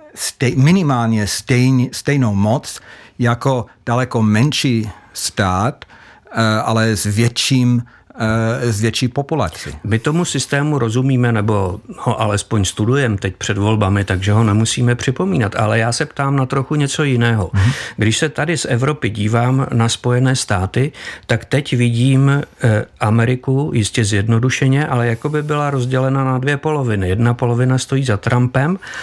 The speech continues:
Speaker 2: a druhá za Kamalou Harrisovou.
Speaker 1: Ano.
Speaker 2: Ale, eh, nesmíme zapomínat, že ten, eh, pohled je zkreslený právě tím, jak se v Americe volí.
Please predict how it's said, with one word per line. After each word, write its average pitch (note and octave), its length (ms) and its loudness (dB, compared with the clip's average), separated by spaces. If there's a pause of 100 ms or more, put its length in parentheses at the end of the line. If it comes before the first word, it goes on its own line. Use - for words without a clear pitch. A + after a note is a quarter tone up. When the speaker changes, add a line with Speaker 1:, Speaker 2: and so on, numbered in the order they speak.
(120)
Speaker 2:
a B2 120 2
druhá A#2+ 460 2
za B2+ 160 0
Kamalou B2 480 0
Harrisovou. C3+ 680 -2
Speaker 1:
Ano. G#2+ 140 2 (360)
Speaker 2:
Ale, A#2 480 2 (460)
eh, G#2+ 80 2
nesmíme C#3+ 460 2
zapomínat, C#3 580 0
že C3 160 2
ten, D3 380 0
eh, B2 220 2 (640)
pohled C3 380 -2
je A2+ 100 0
zkreslený C3+ 640 0
právě D3 680 0 (120)
tím, C#3 340 2
jak B2 240 0
se C#3+ 140 -2
v - 120 -6
Americe C3 500 2
volí. G2 400 0